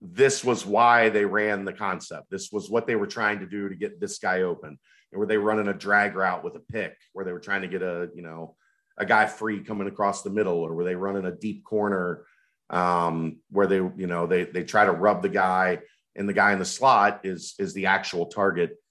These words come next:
And then when stuff like that works,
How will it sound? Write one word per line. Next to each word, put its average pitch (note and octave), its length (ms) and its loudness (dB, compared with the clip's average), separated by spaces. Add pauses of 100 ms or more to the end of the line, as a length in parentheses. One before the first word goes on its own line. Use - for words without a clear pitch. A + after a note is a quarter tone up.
(320)
And B2 160 4
then B2 340 4
when B2 280 4
stuff - 320 0
like G#2+ 160 0
that G2+ 220 0
works, C3 600 2